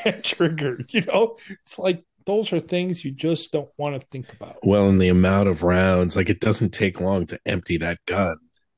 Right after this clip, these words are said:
Speaker 1: Right.
Speaker 2: Now, granted, it doesn't take much to destroy a tank with that
Speaker 1: Gun.
Speaker 2: gun.
Speaker 1: Right.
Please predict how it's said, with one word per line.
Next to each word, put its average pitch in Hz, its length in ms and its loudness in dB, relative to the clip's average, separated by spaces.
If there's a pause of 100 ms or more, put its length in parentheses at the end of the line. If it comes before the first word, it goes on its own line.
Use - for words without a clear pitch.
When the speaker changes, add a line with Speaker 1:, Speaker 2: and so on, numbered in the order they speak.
(120)
Speaker 1:
Right. 131 300 0 (1300)
Speaker 2:
Now, 127 320 6
granted, 107 500 0
it 123 200 0
doesn't 117 360 0
take - 380 -2
much 92 480 -4 (360)
to 113 100 2
destroy 95 560 2
a 78 60 -6
tank 95 460 -4
with 113 260 0
that 85 180 -4 (760)
Speaker 1:
Gun. 110 380 -2
Speaker 2:
gun. 101 200 0
Speaker 1:
Right. 147 240 -2